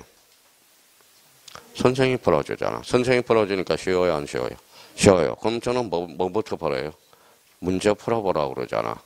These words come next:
그럼 먼저 풀어보라니까 뭐예요? 문제 풀기가 어렵지 않느냐? 먼저 풀어봐야 되는 거야. 자기가 뭔지, 그죠? 옛날에 다 해봤어요. 저만 열심히 풀어보니까 어때요? 저만 실력이 쭉쭉쭉쭉 늘더라고. 쭉쭉 늘더라고, 그죠? 그러니까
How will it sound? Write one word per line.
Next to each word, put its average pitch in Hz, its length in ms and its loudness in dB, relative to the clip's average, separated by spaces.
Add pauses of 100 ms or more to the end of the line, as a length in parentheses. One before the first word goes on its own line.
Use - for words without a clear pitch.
그럼 92 140 0
먼저 98 260 4
풀어보라니까 98 760 2
뭐예요? 69 300 -2 (260)
문제 101 240 0
풀기가 107 340 2
어렵지 82 380 0
않느냐? 65 440 -4 (240)
먼저 65 380 -2
풀어봐야 80 460 -2
되는 50 360 -8
거야. 50 220 0
자기가 62 380 0
뭔지, 58 380 -6
그죠? 60 480 0 (440)
옛날에 104 360 4
다 - 200 -8
해봤어요. 95 480 -4 (400)
저만 120 340 4
열심히 92 580 -2
풀어보니까 104 600 0
어때요? 73 240 -6
저만 101 340 0
실력이 101 400 -4
쭉쭉쭉쭉 76 760 0
늘더라고. 71 840 6 (600)
쭉쭉 67 360 -4
늘더라고, 50 580 -4
그죠? - 320 -6 (760)
그러니까 113 440 6